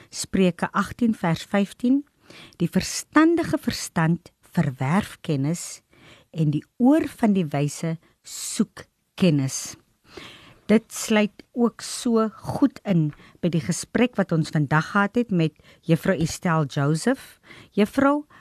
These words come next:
van ons kant af, hier by Kopskuif, wil ons vir u sê,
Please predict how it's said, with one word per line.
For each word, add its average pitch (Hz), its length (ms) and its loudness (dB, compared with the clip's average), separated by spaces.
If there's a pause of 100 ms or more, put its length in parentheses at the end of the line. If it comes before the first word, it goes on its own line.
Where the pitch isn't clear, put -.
(160)
van 214 340 2
ons 240 340 2
kant 240 340 2
af, - 360 -4 (180)
hier 190 240 2
by 202 100 2
Kopskuif, - 720 -2
wil 170 100 0
ons 196 360 0
vir 190 160 -2
u 185 100 0
sê, 180 300 -2